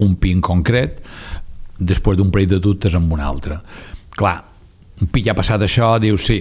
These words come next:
a lo millor aquest pi era massa gruixat, però bé, crec que és una cosa que, eh, ho, ho ha de ser un poc més científic, és a dir, escolta, no ha de passar d'aquesta gruixa,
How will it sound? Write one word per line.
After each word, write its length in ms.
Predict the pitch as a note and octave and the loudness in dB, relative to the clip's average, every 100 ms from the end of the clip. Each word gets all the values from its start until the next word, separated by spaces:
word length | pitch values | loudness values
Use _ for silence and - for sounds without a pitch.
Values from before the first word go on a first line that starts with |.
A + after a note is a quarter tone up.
| G2 | -2
a 40 | G2+ | 0
lo 120 | F2+ | 2
millor 200 | F#2+ G2 | 4 4
aquest 240 | F#2+ F#2 - | 2 0 2
pi 300 | G2+ G#2 G#2 | 2 4 2
era 140 | G2+ | 2
massa 240 | G2+ F#2+ | 2 2
gruixat, 460 | F2+ F#2 - F2 D#2 - - | 2 0 0 -2 -4 -12 -8
però 160 | E2 | -6
bé, 160 | D#2 - - - | -6 -10 -18 -8
crec 220 | - G#2 F#2+ | -2 0 2
que 80 | |
és 80 | G#2 | 2
una 160 | A2 G#2+ | 2 2
cosa 220 | G#2+ G#2 | 0 0
que, 220 | G2+ G#2+ A#2 - - - - - - | 0 0 -2 -6 -18 -20 -20 -8 -2
eh, 160 | G#2+ A2+ | -2 0
ho, 140 | A2+ | -2
ho 220 | - G2 | -2 0
ha 80 | G#2+ | 2
de 40 | G#2+ | 4
ser 100 | A2 | 2
un 40 | |
poc 140 | G2+ F#2 | 2 2
més 160 | F#2+ F#2 | 2 2
científic, 400 | F2 D2+ D2+ E2+ | -2 -4 -4 0
és 140 | F#2 | 2
a 20 | F#2 | 2
dir, 140 | F2+ | 2
escolta, 380 | E2+ G#2+ F#2 - - | 0 0 -2 -4 0
no 380 | G2+ G#2+ A#2+ | 4 4 4
ha 80 | A2+ | 4
de 120 | A2 | 2
passar 260 | F#2 - A2 | 0 0 2
d'aquesta 340 | F#2+ G2 - | 2 0 2
gruixa, 460 | F2 F#2 G#2 - | 4 4 2 0